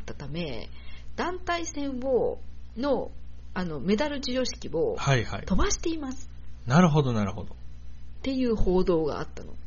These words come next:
Speaker 2: ロシア国内でね。
Speaker 1: うん。
Speaker 2: うん。
Speaker 1: でも、そのロシアの報道って結構嘘
Speaker 2: はいはいはい。
Speaker 1: って評判で。
Speaker 2: まあまあ、そうですよ。
Speaker 1: 結構嘘。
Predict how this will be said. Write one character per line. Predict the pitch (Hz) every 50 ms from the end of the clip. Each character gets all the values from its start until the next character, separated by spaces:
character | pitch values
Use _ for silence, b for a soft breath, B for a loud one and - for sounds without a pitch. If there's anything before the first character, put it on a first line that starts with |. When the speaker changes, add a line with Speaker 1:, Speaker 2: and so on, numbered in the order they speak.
| - - - - -
Speaker 2:
ロ | - 135 120
シ | 104 113
ア | 101 95
国 | 110 101 - 110 95
内 | 87 87 87
で | 113
ね。 | 156 202 -
Speaker 1:
う |
ん。 | - - 151 - - -
Speaker 2:
う | 214 220
ん。 | -
Speaker 1:
で | 349
も、 | 330 277 247 214
そ | - - 277
の | 262 247 226
ロ | 320 415
シ | - - 427
ア | 311 214 175
の | 151 143 170 190 180 135
報 | - - 175 180 185
道 | 170 185 185 180
っ | 175
て | - - - - 214 - - -
結 | - 180 - - -
構 | - - 285 226 - -
嘘 | - - - - - - - - - - - - - - - -
Speaker 2:
は | - 131 127
い | 123 95
は | - 98 98
い | 92 101
は | - - -
い。 |
Speaker 1:
っ | -
て | - 151
評 | - - 160 139 -
判 | - - - - -
で。 | - 120 - - -
Speaker 2:
ま | - - 165
あ | 147
ま | 139 127 107
あ、 |
そ | 92 - - 98 95
う |
で | 92 95
す | - - -
よ。 | - - - - - - - - - B B B B B B B B B B B - - -
Speaker 1:
結 | - - - - -
構 | - 320 254 139
嘘。 | 127 127 - -